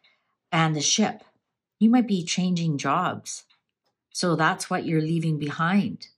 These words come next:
and you've completed. 'Cause the bear is, is also your efforts will, will, will bear fruit, which it can also be a work card.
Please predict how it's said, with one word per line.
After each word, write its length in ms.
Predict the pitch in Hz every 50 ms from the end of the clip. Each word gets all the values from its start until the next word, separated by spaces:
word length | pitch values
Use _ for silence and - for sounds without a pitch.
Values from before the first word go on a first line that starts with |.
| _ _ _ _ _ _ _ _ _ _ _ -
and 200 | 160 160 156 156
you've 220 | 160 160 156 -
completed. 760 | - - 151 143 - - 165 202 214 - - - - - - _ _ _ _ _ _ _ _ _ _
'Cause 140 | - 175 160
the 80 | 180
bear 300 | 165 180 185 214 226 214
is, 160 | 185 165 - 170
is 180 | 139 151 160
also 300 | 180 180 185 185 - 180
your 260 | 170 170 165 170 175
efforts 400 | 120 156 160 - 151 208 - - - - _ _ -
will, 180 | 156 156 160
will, 260 | 139 117 165 156 - -
will 240 | 147 156 156 151
bear 240 | 147 151 156 147 143
fruit, 440 | 139 - - 226 233 202 160 - -
which 280 | 180 190 185 - - -
it 160 | - 185 180 -
can 100 | 190 170
also 340 | 123 156 170 196 - 220
be 240 | 202 165 175 175 165
a 80 | 156 143
work 280 | 147 156 156 143 -
card. 360 | - - 151 143 143 143 143